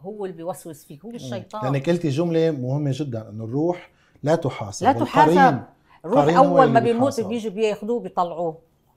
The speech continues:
Speaker 1: بيطلعوه
Speaker 2: مم.
Speaker 1: لفوق، اللي بتطلع عند رب العالمين، لأنه
Speaker 2: صحيح.
Speaker 1: أمانة عند
Speaker 2: صحيح.
Speaker 1: رب العالمين، ر-، عم بيرجعها.
Speaker 2: وهي من أمر الله.
Speaker 1: إيه.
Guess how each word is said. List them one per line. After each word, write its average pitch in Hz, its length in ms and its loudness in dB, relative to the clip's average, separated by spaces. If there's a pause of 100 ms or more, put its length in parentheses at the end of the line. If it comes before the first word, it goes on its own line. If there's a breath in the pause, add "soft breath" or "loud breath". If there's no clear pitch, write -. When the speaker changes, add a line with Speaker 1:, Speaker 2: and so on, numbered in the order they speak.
(140)
Speaker 1:
بيطلعوه 175 360 -4
Speaker 2:
مم. 190 80 0
Speaker 1:
لفوق، 175 380 -4 (220)
اللي 147 380 -6
بتطلع 175 360 -8
عند 160 120 -8
رب 175 140 -10
العالمين، 165 360 -8
لأنه 139 120 2
Speaker 2:
صحيح. 139 180 -4
Speaker 1:
أمانة 214 380 -4
عند 151 180 -6
Speaker 2:
صحيح. 123 260 -6
Speaker 1:
رب 180 220 -8
العالمين، 175 500 -8
ر-، 196 200 -6 (100)
عم 156 120 -12
بيرجعها. 180 580 -4 (100)
Speaker 2:
وهي 135 180 0
من 127 120 -6
أمر 131 200 -4
الله. 127 400 -6 (200)
Speaker 1:
إيه. 190 360 -2